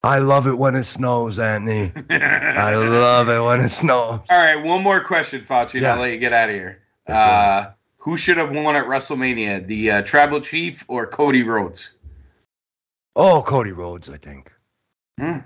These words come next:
Speaker 2: oh, yeah.
Speaker 1: Yeah. Yeah, I
Speaker 2: No,
Speaker 1: think he had it.
Speaker 2: that might have been the only good thing you said, you know, uh, in all the times we've had you on.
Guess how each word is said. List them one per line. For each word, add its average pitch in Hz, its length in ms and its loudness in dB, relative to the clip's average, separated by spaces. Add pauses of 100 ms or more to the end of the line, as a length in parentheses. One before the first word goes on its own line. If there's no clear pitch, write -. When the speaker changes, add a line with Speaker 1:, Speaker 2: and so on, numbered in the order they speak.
Speaker 2:
oh, 165 280 -4
yeah. 214 500 -6
Speaker 1:
Yeah. 104 440 -2 (1000)
Yeah, 113 220 2
I 113 80 2
Speaker 2:
No, 127 100 4
Speaker 1:
think 107 140 -4
he 107 80 -6
had 101 240 -4
it. 80 100 -10 (360)
Speaker 2:
that 143 140 2
might 156 140 2
have 160 80 0
been 156 100 2
the 147 180 2
only 135 200 2
good 131 200 2
thing 131 200 0
you 117 80 -2
said, 107 440 -2 (320)
you 101 120 -8
know, 95 240 -4 (340)
uh, 87 920 -4
in 117 140 0
all 107 160 4
the 98 80 -4
times 104 300 0
we've 95 100 -10
had 113 180 4
you 110 100 -2
on. 98 80 -2